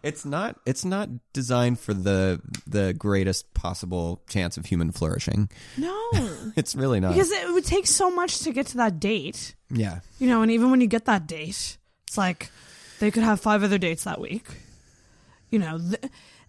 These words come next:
Speaker 2: and, and that's the thing. It feels competitive in a way.
Speaker 1: Yeah.
Speaker 2: You know, it's like if I, if I'm, if a guy sees me and he's like, "You're a hot, funny, fun chick,"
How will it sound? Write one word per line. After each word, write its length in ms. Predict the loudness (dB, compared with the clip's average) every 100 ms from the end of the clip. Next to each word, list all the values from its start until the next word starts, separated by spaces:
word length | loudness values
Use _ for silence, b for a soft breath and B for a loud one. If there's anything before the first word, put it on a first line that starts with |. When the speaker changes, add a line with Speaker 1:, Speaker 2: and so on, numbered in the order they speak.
| 2
Speaker 2:
and, 220 | 4 4
and 180 | 4 4
that's 180 | 4
the 60 | 2
thing. 140 | 2
It 100 | 2
feels 360 | 2 2 2 2
competitive 800 | -2 -4 -4 -2 -2 -4 -10 -14
in 100 | -14
a 60 | -12
way. 400 | -12 -12 -16 -8
Speaker 1:
Yeah. 300 | -4 -2 -2 -8 -12 b b b -2
Speaker 2:
You 100 | 0
know, 440 | 0 -4 -6 -6
it's 180 | -6 -4
like 240 | -4 -4
if 140 | -4 0
I, 760 | 2 6 6 6 6 4 0 -4 _ _ 0
if 100 | 4
I'm, 540 | 6 6 4 -2 -4 -8 _ _ b b b
if 60 | 2
a 60 |
guy 320 | 6 6 6 4
sees 400 | 2 2 2 2
me 120 | 0
and 120 | 2
he's 160 | 2 2
like, 220 | 0 2
"You're 260 | 4 6 4
a 80 | 2
hot, 380 | 4 2 2
funny, 460 | -4 0 2 0 -2 -8
fun 400 | -4 0 2 2
chick," 480 | 0 0 -2 -10